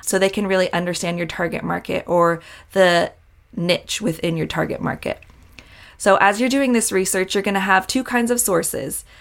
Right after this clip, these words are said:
You're gonna have your primary sources, which is actually speaking with those customers, and then your secondary sources, which is, like, on the internet, like, research that you're gonna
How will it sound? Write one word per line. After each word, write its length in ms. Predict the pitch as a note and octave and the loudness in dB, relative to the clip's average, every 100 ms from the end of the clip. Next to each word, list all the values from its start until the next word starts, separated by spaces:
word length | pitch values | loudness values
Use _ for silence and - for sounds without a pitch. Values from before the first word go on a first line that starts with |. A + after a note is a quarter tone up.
| - | -14
You're 140 | - F3 | -4 -2
gonna 160 | F#3+ | 0
have 280 | F#3 F3+ F3 | 0 0 -2
your 120 | F3 | -2
primary 880 | E3+ - F#3+ G3+ G3+ G#3 A#3 A#3+ - - _ | -4 0 0 2 0 0 0 0 -4 -10 _
sources, 800 | - B3 A3+ A#3+ C4 F#4 - - _ - - - - | -4 0 2 0 -2 -2 -4 -6 _ -20 -20 -20 -8
which 240 | F3 F#3 G3+ | -2 0 0
is 180 | F3+ - | -2 0
actually 400 | F#3 F#3+ - G3+ | 0 0 -2 -2
speaking 560 | F#3+ - G3 - A3 A3 | -2 -4 -6 -4 -2 -2
with 200 | G#3+ - | -2 0
those 260 | G#3 G#3+ | 0 0
customers, 720 | - G#3+ - A#3+ A#3 A#3+ B3 - - - - | -2 -4 -2 -2 0 0 -2 -8 -18 -16 -2
and 180 | F#3+ G3 | 0 2
then 120 | G3 | 2
your 120 | G3 | 0
secondary 640 | F#3 G3 F#3 F#3+ F3 E3+ E3+ | 0 0 0 -2 0 0 0
sources, 540 | - D3 D#3+ D#3+ D#3+ | -2 -4 -6 -8 -6
which 220 | E3+ - | -6 -4
is, 180 | E3 - | -4 -4
like, 400 | E3 C#3+ C#3 - - - - - - | -4 -6 -8 -14 -20 -20 -20 -20 0
on 160 | G3 F#3 | 4 4
the 120 | F3 | 2
internet, 480 | E3+ E3+ C#3+ C#3 - | 0 -2 -2 -4 -4
like, 280 | G3 - - | -6 -6 -4
research 560 | F#3 F3+ - - - | 0 0 0 -2 -4
that 120 | - - | -4 -2
you're 140 | E3+ | -2
gonna 260 | E3+ E3 | -2 -4